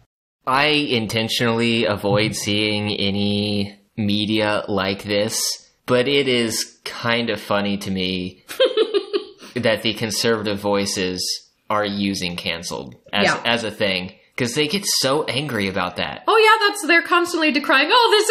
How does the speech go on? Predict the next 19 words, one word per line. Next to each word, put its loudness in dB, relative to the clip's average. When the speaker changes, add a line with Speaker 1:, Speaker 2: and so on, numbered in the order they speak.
Speaker 2:
is -6
cancel 4
culture, 2
cancel." -2
And 4
it's 2
like, 4
I'm 2
sure 2
they 6
started 2
this 2
ironically, 2
but 0
it's 0
not 4
ironic 0
anymore. -6
<laughs> 4